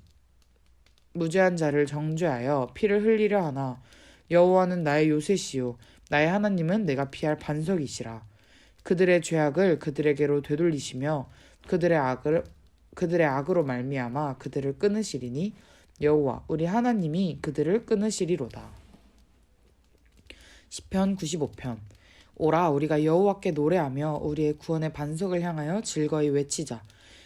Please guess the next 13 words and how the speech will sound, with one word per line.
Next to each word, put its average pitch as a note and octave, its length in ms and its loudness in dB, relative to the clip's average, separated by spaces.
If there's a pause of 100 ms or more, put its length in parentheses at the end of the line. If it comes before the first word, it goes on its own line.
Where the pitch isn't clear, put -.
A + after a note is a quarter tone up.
우리가 F3 320 4
감사함으로 E3+ 920 0 (240)
그 - 140 -2
앞에 E3 260 2
나아가며 C#3+ 640 0
시를 A3+ 380 2
지어 C#3+ 240 -2
즐거이 D3+ 540 0
그를 D3 280 -2
노래하자. C3+ 580 -2 (640)
여호와는 F3 500 4
크신 A#3 300 0
하나님이시요 F#3 880 0